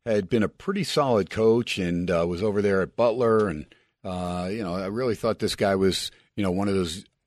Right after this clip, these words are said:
young and upcoming coaches that was gonna be able to take Ohio State to the next level. And it got, they got off to a great start, but my goodness, have they really fallen off,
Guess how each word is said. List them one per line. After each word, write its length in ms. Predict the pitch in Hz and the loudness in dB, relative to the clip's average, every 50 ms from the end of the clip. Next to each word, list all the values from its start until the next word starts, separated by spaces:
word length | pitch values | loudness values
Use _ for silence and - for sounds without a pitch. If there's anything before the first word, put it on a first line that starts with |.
| _ _ _ _ _ _ _ _ _ _ _ _ _ | _ _ _ _ _ _ _ _ _ _ _ _ _
young 340 | - 92 92 104 107 110 110 | -10 -6 -4 -2 0 0 0
and 100 | 107 101 | 0 0
upcoming 600 | 101 - - _ _ _ _ - 117 110 107 101 | -2 -4 -6 _ _ _ _ -4 -2 0 0 0
coaches 480 | - - 107 107 101 98 - 110 95 85 | 0 -2 0 -2 0 0 -2 -4 -4 -2
that 140 | 101 95 90 | -2 -2 -2
was 120 | 90 80 | -2 -4
gonna 300 | 87 107 92 90 85 76 - _ _ | -4 -2 -2 -2 -2 -4 -8 _ _
be 80 | - 101 | -4 -2
able 140 | 101 95 95 | 0 0 -2
to 60 | 90 | -4
take 240 | - - 110 92 - | -2 -2 -2 0 0
Ohio 280 | 87 82 98 95 90 | -2 0 0 -2 -2
State 260 | 82 - - 107 98 - | -4 -2 -2 -4 -4 -4
to 80 | - 85 | -6 -6
the 100 | 80 85 | -6 -4
next 280 | 90 95 90 - - | -4 -4 -6 -6 -4
level. 440 | 90 98 104 104 85 80 78 69 - _ _ _ _ _ _ _ | -2 -2 -2 -2 -2 -4 -8 -8 -12 _ _ _ _ _ _ _
And 340 | 95 90 87 82 85 85 85 | -8 -6 -4 -4 -2 -2 -2
it 180 | 87 - - - | -4 -6 -6 -2
got, 320 | 107 101 127 123 101 110 | 0 2 2 2 2 2
they 100 | 101 107 | 0 2
got 160 | 107 117 135 | 2 4 4
off 140 | 175 185 - | 4 2 2
to 100 | - 104 | 0 -2
a 40 | 90 | 0
great 260 | 82 113 120 104 - | 0 0 0 0 -2
start, 380 | - - 104 110 107 82 - - | -2 -2 0 0 0 0 -2 -6
but 120 | 76 69 | -8 -6
my 300 | 71 76 80 92 113 107 | -6 -4 -4 -4 -4 -4
goodness, 440 | 82 - 95 92 85 82 71 - - | -4 -2 -2 -2 -2 -2 -4 -6 -8
have 140 | 85 69 64 | -10 -8 -6
they 140 | 90 92 | -6 -4
really 380 | 92 90 90 92 92 90 82 73 | -4 -2 0 0 0 0 0 -2
fallen 440 | - - - 95 92 87 92 90 90 | -6 -6 -2 -2 0 0 0 0 0
off, 240 | 87 85 80 - | 0 -2 -2 -4